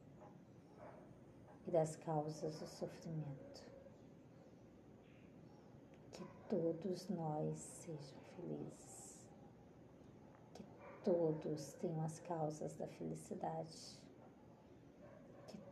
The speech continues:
todos estejam livres do sofrimento e das causas do sofrimento.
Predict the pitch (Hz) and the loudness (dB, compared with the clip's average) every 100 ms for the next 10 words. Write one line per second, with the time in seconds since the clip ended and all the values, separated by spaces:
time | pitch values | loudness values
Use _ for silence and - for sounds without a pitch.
0 | - 190 165 156 156 156 175 - 175 175 | 8 10 10 8 4 2 -2 2 2 4
1 | 185 175 165 156 156 175 - - 170 - | 2 4 4 2 0 -2 -2 -6 -4 -2
2 | 160 - - 170 160 139 - - - - | -2 -2 -2 0 0 -4 -8 -12 -12 -12
3 | - - - - - - - - - - | -14 -14 -14 -16 -16 -16 -16 -16 -16 -16
4 | - - - - 165 165 160 - - 147 | -16 -18 -18 -2 4 6 4 2 4 6
5 | 135 143 139 143 - - - - 143 - | 4 2 -2 -4 -4 -6 -6 -4 -4 -4
6 | - 160 143 135 | -6 -2 -2 -4